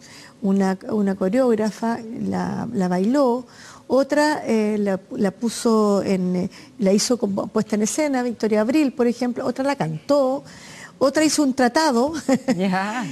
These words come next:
Speaker 1: Entonces, como, eh, es la respuesta que tuvo de ciento siete mujeres del mundo, de, en realidad en más de los países del norte,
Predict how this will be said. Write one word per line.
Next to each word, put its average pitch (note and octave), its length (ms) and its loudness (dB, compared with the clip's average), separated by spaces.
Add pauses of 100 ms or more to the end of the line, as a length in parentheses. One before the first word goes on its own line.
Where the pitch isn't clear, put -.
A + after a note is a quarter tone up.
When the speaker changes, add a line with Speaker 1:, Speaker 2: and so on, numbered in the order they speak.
Speaker 1:
Entonces, D4+ 400 0
como, D4 340 2
eh, C#4+ 300 -6
es D#4+ 120 4
la E4+ 140 4
respuesta E4+ 800 -2
que C#4 140 -2
tuvo C#4 400 -2
de D4+ 320 -2
ciento B3 320 -2
siete - 240 -4
mujeres C4+ 400 -2
del A3 140 2
mundo, C4 440 -2
de, G3+ 360 -2
en - 260 -8
realidad G3+ 300 2
en G#3+ 100 0
más G#3+ 140 0
de G#3 60 0
los G3+ 120 0
países G#3+ 320 -2
del A3+ 140 -2
norte, D#4 320 -6